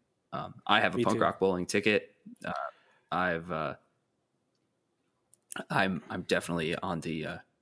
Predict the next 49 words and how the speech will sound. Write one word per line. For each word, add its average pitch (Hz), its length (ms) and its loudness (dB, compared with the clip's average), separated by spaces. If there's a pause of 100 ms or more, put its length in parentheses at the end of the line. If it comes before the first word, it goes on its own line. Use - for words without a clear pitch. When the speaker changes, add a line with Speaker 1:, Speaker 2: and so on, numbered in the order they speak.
Speaker 1:
get 82 120 0
it 85 120 0
refunded 90 500 0
fence - 440 0
right 95 180 2
now, 95 320 2 (440)
Speaker 2:
<laughs> - 80 -6
Speaker 1:
uh, 80 200 0 (300)
because - 460 0 (280)
I 101 60 -2
feel 92 200 2
like 87 260 0 (420)
part 113 200 6
of 98 60 2
the 98 100 4
allure 101 320 4
with 98 140 2
that 95 160 4
festival 98 500 2
is 90 280 -2
all 98 180 6
of 87 100 -2
the 90 140 2
international 95 520 2
bands, 98 340 4
of 85 140 0
which 90 260 0
now 87 200 2
there 87 160 0
are 87 100 0
none 87 220 -2
on 87 100 -4
the 92 60 -4
bill. 92 340 0 (160)
But - 100 2
again, 95 240 2
Speaker 2:
Yeah. 87 60 -6
Speaker 1:
beggars 90 440 -2 (400)
can't 87 220 -2
be 85 140 -4
choosers, 90 540 -8
I, 87 180 -2 (120)
I 90 80 -4
guess, 87 320 0
right 90 200 2
now. 90 240 0
And 82 100 -4
I 87 100 -2
would, 85 260 -8